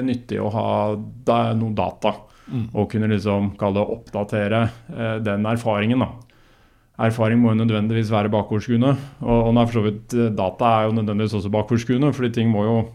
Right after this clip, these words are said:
Speaker 1: liksom, det er ikke data før noe har skjedd.
Speaker 2: Mm.
Speaker 1: <laughs> Og når det har skjedd, så er det jo allerede i historien. Men det kan kanskje være litt mindre, eh, det kan være noe mer oppdatert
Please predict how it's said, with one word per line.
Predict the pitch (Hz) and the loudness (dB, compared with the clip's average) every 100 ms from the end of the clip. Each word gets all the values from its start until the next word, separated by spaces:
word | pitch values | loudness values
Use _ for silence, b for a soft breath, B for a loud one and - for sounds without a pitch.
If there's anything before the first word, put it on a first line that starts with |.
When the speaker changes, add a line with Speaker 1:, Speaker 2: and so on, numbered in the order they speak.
| 110 | -8
Speaker 1:
liksom, | 101 104 | -4 -2
det | 104 | -2
er | - | -2
ikke | 120 | 0
data | 92 110 104 | 0 -2 -4
før | 110 | -2
noe | 104 | -2
har | 104 | -2
skjedd. | 131 147 120 B B B B B B | -4 -6 -8 B B B B B B
Speaker 2:
Mm. | 135 123 | 0 2
Speaker 1:
<laughs> | |
Og | 117 | 4
når | 113 | 4
det | 117 | 4
har | |
skjedd, | 120 117 117 | 2 2 2
så | 117 107 | 2 4
er | |
det | 113 | 4
jo | 120 | 2
allerede | 107 113 107 | 2 0 0
i | 113 | 0
historien. | 113 104 120 135 B B - | 2 0 0 -4 B B -4
Men | 135 147 | 2 2
det | 143 | 2
kan | 151 | 2
kanskje | 139 139 | 0 4
være | 143 143 | 4 4
litt | 139 139 | 0 -2
mindre, | 139 113 110 123 123 117 - - - B B B B B - | 0 2 2 2 2 -2 -10 -20 -20 B B B B B -12
eh, | 117 117 - 117 113 | -6 -6 -6 -8 -4
det | 120 117 | 0 0
kan | 120 123 | 2 2
være | 123 | 2
noe | 139 131 127 | 2 0 0
mer | 120 | 2
oppdatert | 113 110 101 98 - | 2 0 -4 -4 -8